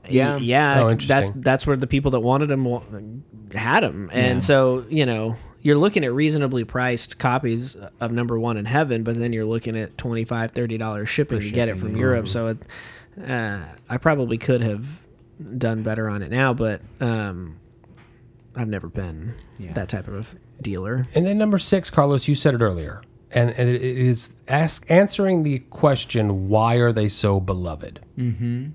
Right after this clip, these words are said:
Speaker 3: But by all of these talking heads that I admire, they
Speaker 1: Mm-hmm.
Speaker 3: admire this band. It's your favorite band's favorite band.
Speaker 1: Yeah.
Speaker 3: What am I not seeing, or what are they gonna show me? And it's this singular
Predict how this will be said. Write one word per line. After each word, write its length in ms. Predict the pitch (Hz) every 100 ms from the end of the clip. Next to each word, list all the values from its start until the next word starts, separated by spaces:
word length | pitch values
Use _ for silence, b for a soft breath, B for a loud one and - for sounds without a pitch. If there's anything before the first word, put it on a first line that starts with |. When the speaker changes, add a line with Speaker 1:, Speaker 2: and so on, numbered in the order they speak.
| -
Speaker 3:
But 200 | 127 113
by 120 | 110
all 300 | 113 139 143
of 80 | 123
these 180 | 120 113
talking 360 | 120 117 117
heads 460 | 101 107 107 101 -
that 200 | 98 85 -
I 160 | 135 175
admire, 520 | 110 92 95 113 131 -
they 120 | 127
Speaker 1:
Mm-hmm. 40 |
Speaker 3:
admire 320 | 143 120 110 104
this 180 | 101
band. 440 | - 104 101 123 131 -
It's 500 | 123 - 110 - -
your 120 | 117 107
favorite 320 | 135 135 120
band's 280 | 120 120 113
favorite 280 | 117 110 107
band. 400 | 104 107 135 131
Speaker 1:
Yeah. 300 | 123 104 92 92
Speaker 3:
What 120 | 139
am 60 | 175
I 180 | 160 120 -
not 260 | 120 127
seeing, 300 | - 160 139
or 100 | 104
what 180 | 107 120
are 20 |
they 80 | 117
gonna 160 | 120 117
show 260 | - 156 156
me? 200 | 107 98 B B B B B B
And 140 | 127 139
it's 180 | 139
this 220 | - 143 123
singular 1120 | - - - 165 180 175 190 202 202 208 208